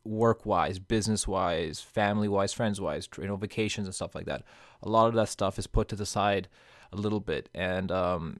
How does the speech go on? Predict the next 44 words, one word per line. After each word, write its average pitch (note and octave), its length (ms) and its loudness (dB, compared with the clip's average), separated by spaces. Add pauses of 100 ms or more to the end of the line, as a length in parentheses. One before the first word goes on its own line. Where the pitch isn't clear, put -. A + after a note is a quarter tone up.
you G2+ 60 -4
know, G#2 120 0
how A2+ 180 4
many A#2 220 4
of G#2+ 100 2
us G#2+ 220 0
really, G#2 640 -2 (160)
you G#2+ 80 -2
know, G2+ 100 0
work G#2+ 420 -2
really, A2 200 2
really G#2+ 160 2
hard A#2 280 2
so G2+ 120 -6
that G2 120 2
we G2+ 80 -2
can G#2 140 0
enjoy G#2 300 2
this G2 160 -2
time F2 260 -6
that E2 100 -4
we F2+ 120 -6
can F#2 180 -6
spend F2+ 320 -4
with F2 120 -4
others, C#2+ 360 -6
right? E2+ 240 -4
So, F#2 400 0 (500)
you G#2+ 120 -10
know, G2 160 -4
it's - 200 -6
really A2 220 -2
tough - 300 0
right E2+ 160 2
now E2+ 160 -2
where, F2+ 420 0 (180)
you F2+ 120 -6
know, F2 240 -6
stuff - 580 -4 (260)
like E2+ 220 -6
even A2 200 -2
hugging A2 360 0
someone F2 440 -4
is, F2+ 500 -4